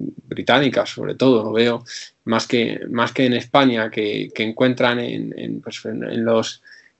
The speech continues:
eh, vestidos del Perú, de tal, algo, eh, que lo es, que es interesante todo el folclore, como lo es aquí en Castilla, en mi tierra, ¿no? Pero, mm, es como una revisión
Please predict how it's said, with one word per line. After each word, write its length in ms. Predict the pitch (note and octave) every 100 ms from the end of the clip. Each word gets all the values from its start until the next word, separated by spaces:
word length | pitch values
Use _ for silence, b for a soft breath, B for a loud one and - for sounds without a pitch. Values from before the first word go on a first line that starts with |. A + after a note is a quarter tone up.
| -
eh, 600 | A2+ A#2 A#2+ A#2+ A#2+ A#2+
vestidos 880 | A2+ A2 - D3+ D3 C#3 C3+ B2+ B2+
del 560 | B2 A#2+ A#2+ A#2 A2+
Perú, 540 | A#2 A2+ D3+ E3 D3 C#3
de 260 | B2 A#2
tal, 440 | A2+ C#3+ D3 C#3 C3+
algo, 440 | C3 C3+ C3+ C3 b b _ _
eh, 340 | A2+ A#2 A2 - -
que 120 | -
lo 140 | A#2 C3
es, 340 | G3+ - - B2+
que 180 | - A#2
es 120 | B2+
interesante 640 | C3 B2 A#2+ A2+ E3 D#3+ C3+
todo 140 | B2
el 60 | A2+
folclore, 340 | A#2+ C#3+ D#3+
como 200 | C#3+ A2+
lo 100 | A#2
es 120 | C3+
aquí 240 | C#3 - D#3
en 100 | B2
Castilla, 540 | G#2+ - D3+ D#3+ A#2+
en 80 | A2
mi 140 | A2 A2+
tierra, 360 | D3+ D3+ A2+
¿no? 240 | A2 D#3+ F3+ b b _ _
Pero, 720 | - C3+ C3+ C3 C3 B2+ C3 B2+ - -
mm, 800 | - - - - D2 D2 D2 D2+ -
es 180 | D#3
como 340 | - F#3 F3+ F3
una 460 | F3+ F3+ F3 E3+ -
revisión 1200 | D#3 D3 D3+ D3+ D#3 - F3 E3 E3 E3 D#3+